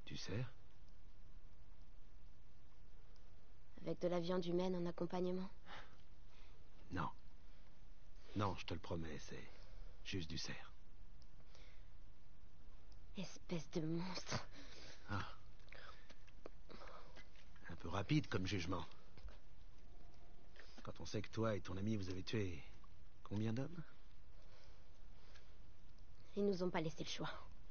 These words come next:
Speaker 1: <laughs> Et tu crois que nous, on a le choix ? C'est ça ? Faut tuer pour survivre.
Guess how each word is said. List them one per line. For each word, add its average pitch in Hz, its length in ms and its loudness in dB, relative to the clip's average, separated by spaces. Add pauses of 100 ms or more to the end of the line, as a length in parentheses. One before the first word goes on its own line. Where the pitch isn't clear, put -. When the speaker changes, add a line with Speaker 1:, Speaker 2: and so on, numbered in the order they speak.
(180)
Speaker 1:
<laughs> - 640 0
Et - 40 0
tu 113 140 0
crois 117 220 0
que - 140 0
nous, 147 80 4
on 123 140 2
a 107 80 2
le 104 60 2
choix ? 190 260 0 (680)
C'est 110 120 4
ça ? 165 160 0 (3500)
Faut - 120 0
tuer 117 400 4 (340)
pour 90 120 0
survivre. 104 480 2